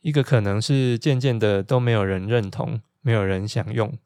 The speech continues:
那它就慢慢消失了，最后只留下一开始最完整的名称，台北车站啊、大安森林公园这样，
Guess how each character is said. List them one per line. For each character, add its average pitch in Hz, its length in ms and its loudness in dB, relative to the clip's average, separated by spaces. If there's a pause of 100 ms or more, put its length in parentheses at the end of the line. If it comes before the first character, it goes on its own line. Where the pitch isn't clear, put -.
(420)
那 127 120 2
它 127 160 2
就 117 260 2
慢 113 200 0
慢 107 220 0
消 101 220 -2
失 - 200 -8
了， 101 260 -6 (840)
最 139 160 2
后 127 140 4
只 110 160 -2
留 104 180 0
下 110 400 -2
一 120 100 -4
开 120 220 -2
始 95 360 -6 (120)
最 127 200 0
完 104 200 0
整 95 220 -4
的 92 160 -6
名 98 220 -10
称， 110 320 -6 (500)
台 110 160 0
北 107 140 0
车 110 180 0
站 104 320 -2
啊、 98 260 -4
大 110 180 -2
安 107 160 -2
森 107 200 -4
林 95 160 -8
公 104 220 -4
园 90 160 -8
这 110 100 -8
样， 101 220 -6